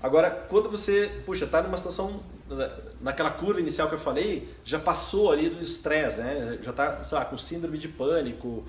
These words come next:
sei lá, coisas que são típicas do, do estresse excessivo. Aí sim, é bom procurar um médico, né? Aí, aí,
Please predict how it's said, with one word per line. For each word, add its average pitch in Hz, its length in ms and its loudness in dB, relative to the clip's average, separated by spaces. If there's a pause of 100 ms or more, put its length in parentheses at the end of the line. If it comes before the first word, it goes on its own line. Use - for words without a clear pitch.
(640)
sei 220 140 2
lá, - 300 -2
coisas 185 320 -2
que - 100 -8
são 185 300 -2
típicas 208 600 -2
do, 180 580 0
do 160 100 -2
estresse 156 480 -2
excessivo. 127 560 -4 (480)
Aí 127 280 0
sim, 135 320 -4
é 127 80 0
bom 131 180 -4
procurar 143 320 0
um 127 40 0
médico, 135 580 -2 (140)
né? 117 320 -4
Aí, 120 260 -4 (120)
aí, 107 220 -6